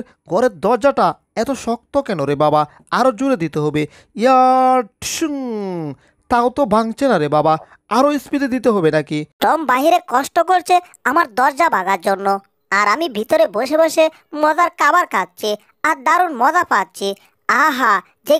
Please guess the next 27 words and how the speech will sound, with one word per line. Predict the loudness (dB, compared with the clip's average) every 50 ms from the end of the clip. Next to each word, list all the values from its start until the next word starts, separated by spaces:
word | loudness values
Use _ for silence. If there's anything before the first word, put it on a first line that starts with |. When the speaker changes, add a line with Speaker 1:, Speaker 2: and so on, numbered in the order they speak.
| 0 -2
Speaker 2:
খাবারের | -2 0 2 2 2 0 0
জন্য, | 0 0 0 0 -2 -4 -4 _ 2
ওরে, | 2 4 4 4 4 6 6 6 4 4 2 _ _ _ _
টম | 0 0 0 0 0 0
যেভাবে | 0 2 2 4 2 2
বাড়ি | 2 2 0 2 2 0
দিল, | 2 2 2 2 2 -2 _ _ _ -6
মনে | -2 0 0 0 0
হচ্ছে | 0 -2 -2 -2 0
তো | 0 0
ঘরের | 0 0 0 0 0 0 0
দরজা | 0 0 2 2 0 0 0 0 -2 0
এখনই | 0 0 -2 -4 -4 -4 -2
ভেঙে | 0 0 2 2 0
যাবে | 0 0 0 0 0
রে। | 0 0 -2 -2 _ _ _ _ _ _ _ -2
Speaker 1:
আইনের | 0 2 2 2 2 2 0 0
কসম, | -2 -4 -4 -4 -4 -4 -4 -4 -6 _ _ _
আমার | -2 0 2 2 0 0 0
নানির | 0 0 2 0 0 -2 -2 -2
কসম, | -2 -2 -2 0 0 0 0 -2 _ _ -4
এ | -2 -2
ভুত্তা | 0 0 -2 -6 -4 _ -2 -2
কলার | 0 2 2 2 2 2
বাপ | 2 2 0 0 -6 _ -8 -2
রাজার | 0 0 0 2 2 2 0 0 -2
কসম, | -4 -6 -6 -4 -4 -4 -4